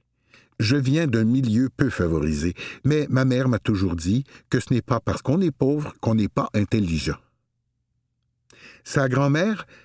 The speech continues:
a toutefois failli le faire dévier de son objectif. Elle m'a dit un jour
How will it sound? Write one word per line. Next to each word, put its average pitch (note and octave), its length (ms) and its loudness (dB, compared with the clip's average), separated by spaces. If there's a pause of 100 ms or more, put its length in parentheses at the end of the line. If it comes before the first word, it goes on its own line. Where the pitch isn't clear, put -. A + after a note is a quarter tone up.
(220)
a C3+ 140 0
toutefois F#3 520 -4
failli E3+ 600 -2
le G#2+ 140 0
faire G#2+ 260 -2
dévier G#2+ 520 0
de - 60 -12
son E2+ 200 0
objectif. - 800 -8 (1040)
Elle C#3+ 160 2
m'a F#3+ 100 2
dit A3 140 2
un G3+ 120 2
jour E3+ 380 0